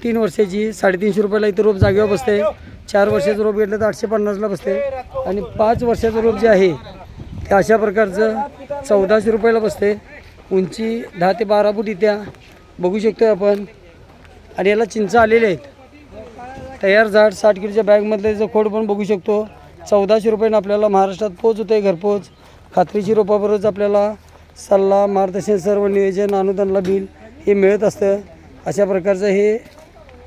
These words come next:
पीकेएम चिंच पाच वर्षाची रोपं आहेत.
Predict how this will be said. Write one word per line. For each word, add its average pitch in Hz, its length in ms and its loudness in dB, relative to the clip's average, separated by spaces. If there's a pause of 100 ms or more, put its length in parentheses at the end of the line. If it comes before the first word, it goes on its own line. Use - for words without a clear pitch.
(400)
पीकेएम 208 460 4 (600)
चिंच 208 300 -2 (880)
पाच 190 200 0
वर्षाची 208 340 -4
रोपं 208 240 0
आहेत. 202 160 -2